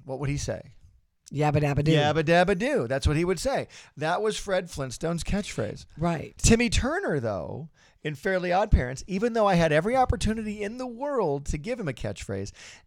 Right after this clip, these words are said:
Speaker 1: didn't really have one specific catchphrase. He sometimes would say this, "What could possibly go wrong?" He would say that, but that really wasn't his catchphrase.
Speaker 2: Well, but you gave other characters that, like
Speaker 1: Danny Phantom.
Speaker 2: Dan-, well, no, but even in Fairly Odd Parents, you gave Crocker.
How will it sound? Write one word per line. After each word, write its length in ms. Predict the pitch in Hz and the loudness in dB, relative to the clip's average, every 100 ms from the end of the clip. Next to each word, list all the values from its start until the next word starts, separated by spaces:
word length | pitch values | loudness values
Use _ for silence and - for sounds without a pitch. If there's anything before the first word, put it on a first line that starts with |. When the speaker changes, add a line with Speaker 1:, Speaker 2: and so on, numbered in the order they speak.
| 127 | -4
Speaker 1:
didn't 340 | 104 196 233 240 | 6 6 6 -2
really 280 | 196 190 165 | 0 2 0
have 300 | 156 160 123 | 0 -2 -4
one 460 | 123 139 143 143 - | -4 -2 -4 -8 -10
specific 600 | - - 143 - 120 131 - | -8 -6 -4 -2 -4 -4 -4
catchphrase. 420 | 113 - 95 95 - - _ | -4 -4 -12 -12 -14 -18 _
He 160 | - 160 | -4 0
sometimes 600 | - - 285 247 240 196 | 2 2 2 2 2 0
would 100 | 175 | -2
say 220 | 208 190 | -2 0
this, 320 | 151 147 143 - - | 0 -2 -4 -10 -8
"What 200 | 196 269 | 2 2
could 160 | 277 208 | 2 -2
possibly 480 | 262 302 - 170 180 | 0 2 0 -4 -2
go 160 | 208 | 0
wrong?" 420 | 226 285 196 92 117 - | 0 -2 -4 -6 -12 -4
He 100 | 151 | -2
would 140 | 147 | 0
say 180 | - 175 | 2 2
that, 280 | 156 139 117 - - - | 4 4 2 -2 -20 -8
but 180 | 160 135 | -8 -2
that 180 | 170 196 | -2 0
really 160 | 208 | -4
wasn't 300 | 202 196 156 | -2 -2 -2
his 140 | 135 - | -6 -4
catchphrase. 680 | - 143 - - 85 - - | -4 -4 -10 -12 -12 -12 -4
Speaker 2:
Well, 280 | 175 165 | 0 2
but 160 | 156 175 | 0 -2
you 180 | 170 190 | -2 -2
gave 300 | 180 165 143 | 0 -2 -2
other 240 | - 190 | -2 -2
characters 580 | 220 143 113 110 - 110 | -2 -2 -4 -6 -10 -12
that, 320 | - - 113 | -12 -14 -10
like 240 | 135 127 131 | -6 -6 -2
Speaker 1:
Danny 300 | 123 117 117 | -2 0 -2
Phantom. 480 | 127 147 170 147 170 | -2 -4 -4 -6 -4
Speaker 2:
Dan-, 240 | 147 - | -4 -2
well, 180 | 180 151 | 0 0
no, 220 | 175 175 | 0 -2
but 160 | 139 143 | -2 -2
even 220 | 143 151 | -2 -2
in 120 | 135 | -4
Fairly 320 | - 135 127 | -4 -4 -2
Odd 240 | 127 175 - | -4 -4 -4
Parents, 340 | - - - | -4 -4 -6
you 40 | |
gave 300 | 131 139 127 | -4 -2 -2
Crocker. 480 | - 175 175 - - | 0 -2 -2 -8 -12